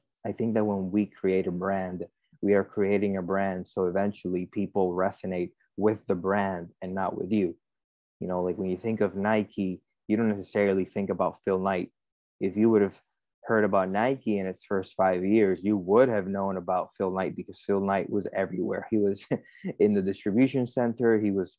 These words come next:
going to Japan to design the shoes. But as time goes by, you kind of create the blueprint of your business. But I think for,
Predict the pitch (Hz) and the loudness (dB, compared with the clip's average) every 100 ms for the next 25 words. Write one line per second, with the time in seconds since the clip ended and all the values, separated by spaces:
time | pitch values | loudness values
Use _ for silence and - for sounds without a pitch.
0 | - 101 95 - 90 95 85 131 131 131 | -4 -2 -2 -6 -6 -4 -4 -2 0 0
1 | 131 123 _ 104 - 98 92 - 127 123 | -2 -4 _ -12 -8 -8 -8 -6 0 2
2 | 123 117 _ _ _ - 101 90 - _ | 2 0 _ _ _ 0 0 0 -6 _
3 | 90 92 - - 104 107 101 98 87 95 | -4 -4 -4 -4 -2 0 2 0 0 2
4 | 107 117 98 92 90 90 - - 98 95 | 4 4 4 2 -2 -6 -8 -4 -4 -4
5 | - - 98 95 95 92 - _ _ _ | -8 -2 2 4 2 0 -6 _ _ _
6 | 101 85 98 113 104 98 95 92 95 92 | -6 -2 0 0 0 -4 -4 -2 -2 -2
7 | 85 98 - 92 87 - 95 92 - 120 | 0 -2 -4 -12 -10 -4 -2 -2 -4 -6
8 | 107 107 101 92 | 0 2 2 0